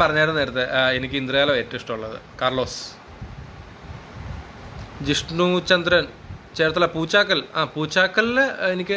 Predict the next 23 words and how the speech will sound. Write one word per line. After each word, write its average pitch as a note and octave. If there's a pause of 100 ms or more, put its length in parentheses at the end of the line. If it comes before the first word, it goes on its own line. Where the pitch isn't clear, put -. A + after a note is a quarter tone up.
എൻ്റെ E3
ഒരു F3
friend D#3
ഉണ്ടായിരുന്നു B2+
പൂച്ചാക്കലിൽ, B2 (680)
അരുൺ D3+ (300)
വർഗീസ് C#3+
കോളുതറ C#3
എന്നാണ് C3
പേര്. A#2
ഞങ്ങൾ B2+
പ്ലസ് B2+
ടു, C#3+ (380)
ആ, B2+ (440)
engineering C3+
ഒക്കെ C#3
ഒരുമിച്ചായിരുന്നു. B2 (880)
പിന്നെ B2 (200)
എൻ്റെ, A#2+ (240)
ആ, B2 (160)
wife A#2+
house C#3
അതിനടുത്താ B2